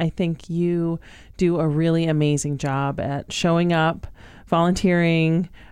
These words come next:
um, supporting, donating, um, fundraising when, when need to. Um, so, you know, I really appreciate that because there are a lot of people in need in our area, and not that there's not a lot of people in need elsewhere, but,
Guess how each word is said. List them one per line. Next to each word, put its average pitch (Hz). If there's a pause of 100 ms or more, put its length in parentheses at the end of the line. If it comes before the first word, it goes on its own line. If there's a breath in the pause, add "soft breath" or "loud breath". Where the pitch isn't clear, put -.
(120)
um, 147
supporting, 170 (520 loud breath)
donating, 180 (160)
um, 151
fundraising 185
when, 165
when 170
need 170
to. 156
Um, 147
so, 147
you 170
know, 151
I 135
really 160
appreciate 143
that 120
because 160
there 160
are 151
a 147
lot 139
of -
people 156 (600 loud breath)
in 180
need 190 (120)
in 160
our 143
area, 135
and 147
not 139
that 147
there's 143
not 143
a 151
lot 147
of 147
people 160
in 156
need 156
elsewhere, 151
but, 139